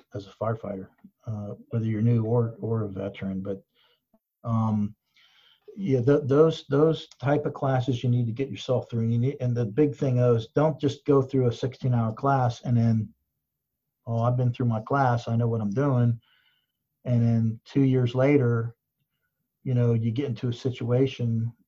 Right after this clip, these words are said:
where you need those skills and, and, and you forget them. Uh, so you got, you need to stay proficient with that type of stuff. Uh, all your survival techniques, you need to stay proficient on, you know, get you, if you're a volunteer, you know,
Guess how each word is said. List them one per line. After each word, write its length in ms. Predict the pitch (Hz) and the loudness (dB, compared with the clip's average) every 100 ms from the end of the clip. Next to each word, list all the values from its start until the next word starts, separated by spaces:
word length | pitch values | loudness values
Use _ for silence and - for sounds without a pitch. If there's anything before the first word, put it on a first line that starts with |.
| _ _ _ _ _ _ _ - | _ _ _ _ _ _ _ -4
where 180 | 120 | 0
you 140 | 117 117 | 2 2
need 220 | 117 165 | 2 2
those 220 | 147 117 | 0 0
skills 500 | - 113 110 113 110 | -4 -4 -2 -2 -2
and, 260 | 110 110 113 | -4 -4 -4
and, 280 | 110 110 104 - | -6 -6 -6 -8
and 180 | 107 107 | -8 -8
you 60 | - | -8
forget 360 | 110 123 147 | -6 -4 -4
them. 120 | - - _ 196 | -8 -18 _ -14
Uh, 320 | 113 104 104 107 _ _ _ _ _ _ | -10 -6 -6 -8 _ _ _ _ _ _
so 200 | - 127 | -2 2
you 180 | 123 131 | 2 2
got, 180 | 156 | 0
you 60 | 139 | 0
need 160 | 151 156 | 0 0
to 80 | |
stay 220 | 139 156 139 | 0 2 2
proficient 560 | - - 139 123 147 | 0 -4 -2 -2 -4
with 120 | 135 123 | -4 -2
that 200 | 139 139 | -2 -2
type 180 | 147 | -4
of 80 | 143 | -4
stuff. 360 | - 147 156 - _ - | -2 -2 -2 -8 _ -14
Uh, 240 | 120 110 107 | -6 -4 -4
all 220 | 107 123 | -2 0
your 140 | 131 127 | 0 -2
survival 480 | 139 123 123 135 | -2 0 2 0
techniques, 600 | 131 143 135 139 143 143 | -2 -4 -4 -2 -4 -4
you 80 | - | -4
need 160 | 117 113 | -4 -2
to 140 | 117 | -6
stay 300 | - - 120 | -6 -4 -4
proficient 600 | 120 120 139 139 - 113 - _ _ _ | -2 -6 -4 -6 -4 -8 -8 _ _ _
on, 220 | 107 95 92 | -8 -8 -8
you 120 | 104 | -8
know, 340 | 101 107 110 113 123 | -4 -4 -6 -10 -6
get 240 | 123 117 | -6 -6
you, 80 | - | -8
if 140 | 113 | -6
you're 100 | 123 | -4
a 20 | 104 | 0
volunteer, 540 | 127 120 135 143 143 _ - - _ _ _ _ _ _ - | 0 0 2 0 -2 _ -20 -20 _ _ _ _ _ _ -6
you 120 | 117 | -2
know, 200 | 117 123 | 0 0